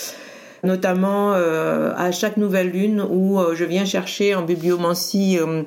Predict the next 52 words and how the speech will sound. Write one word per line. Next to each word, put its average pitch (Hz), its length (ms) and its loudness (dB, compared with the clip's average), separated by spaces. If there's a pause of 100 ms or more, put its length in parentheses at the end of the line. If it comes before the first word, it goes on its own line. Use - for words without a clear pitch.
un 240 140 2
des 214 240 0
arcanes. 190 600 0
Donc, 175 200 -2
il - 60 -2
y - 20 0
a 151 60 2
les 147 120 2
vingt-deux 180 340 0
arcanes 180 300 -2
majeurs. 160 420 -2 (520)
Et, 202 320 2
euh, 165 100 2
je 156 80 -2
vais 180 80 0
travailler 185 400 0
avec 190 180 0
cette - 320 -6
plante, 180 420 -2
euh, 151 220 2
pendant, 160 460 -2
euh, 156 60 2
tout 233 180 -2
mon 190 160 0
cycle 190 300 -2
lunaire. 165 360 0 (600)
Donc, 185 180 0
c'est 196 260 -2
un 202 100 2
livre 220 340 0
qui 175 320 -4
relie 220 460 2
les 180 140 2
vingt-deux 220 420 0
arcanes 208 320 -2
majeurs 175 460 0
du 165 120 -2
tarot 220 260 0
de 220 60 0
Marseille 202 560 0 (460)
au 190 120 0
monde 214 300 2
végétal. 180 640 -2 (100)
Et 185 60 -2
donc, 185 320 -2
euh, 175 100 2
Marine 185 380 0
Lafont 202 340 -2
a 190 120 0
fait 196 260 -2
un 156 140 -2
travail 180 640 -2